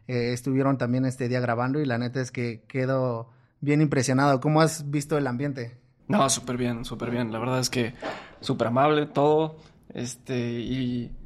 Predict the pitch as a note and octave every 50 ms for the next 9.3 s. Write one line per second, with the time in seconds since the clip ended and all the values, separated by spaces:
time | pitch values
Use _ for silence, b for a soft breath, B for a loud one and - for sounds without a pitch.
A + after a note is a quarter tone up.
0 | - - - C#3+ C3 B2+ - C3 - C3+ B2+ B2+ B2 B2 - C3 B2+ - C3 B2
1 | - C3+ C3 C3 B2+ C3 C3 B2+ C3 B2 A#2+ A#2 A#2 A#2+ A#2+ B2+ B2+ B2+ B2 C3+
2 | C3 B2 - C#3 C#3 C3+ C#3+ C3+ - C#3 C#3 C#3 - - - - b b b b
3 | b b b b b b - D3 C#3+ D3+ D3+ C#3+ - C#3 C#3+ D3+ C#3+ D3 C#3 C3
4 | B2+ B2 - D3 C#3+ C#3+ C#3+ D3 C#3+ C3+ B2+ B2 A#2+ A#2 A2+ - - B2+ B2 B2
5 | B2 A#2+ - - B2+ C3 C3 C#3+ C#3 C3+ C#3+ C3 B2+ B2 - D3 C3+ B2+ C#3 C3+
6 | C3 B2 A#2+ - C3 B2+ B2+ C3+ C3+ C3 C3+ C3+ C3 B2+ B2 A#2 A2+ - A#2+ A#2+
7 | A#2+ A#2 C3 C3+ C3 C3+ C3 C3+ C#3 C3+ C#3 C3 B2 A#2 - C3 C3 C3+ C3+ C3
8 | - B2+ A2+ - - B2 B2+ B2+ B2+ C3 B2+ B2 B2 A#2 G2+ G#2 A2+ A2+ - -
9 | - - - - - -